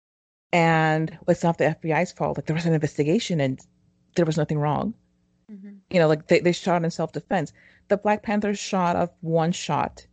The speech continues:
Speaker 1: to the F B I's and the police department's ninety-nine shots. And yet the people who were there and who were arrested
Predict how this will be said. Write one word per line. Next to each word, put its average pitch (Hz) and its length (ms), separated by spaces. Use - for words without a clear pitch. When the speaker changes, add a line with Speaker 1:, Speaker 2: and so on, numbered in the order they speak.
Speaker 1:
to - 160
the 180 100
F 165 220
B 170 140
I's 147 380
and 160 140
the 147 60
police 156 220
department's 147 580
ninety-nine 156 560
shots. - 640
And 170 220
yet 160 340
the 180 140
people 180 240
who 185 140
were 165 340
there 170 340
and 185 140
who 175 120
were 151 280
arrested 247 560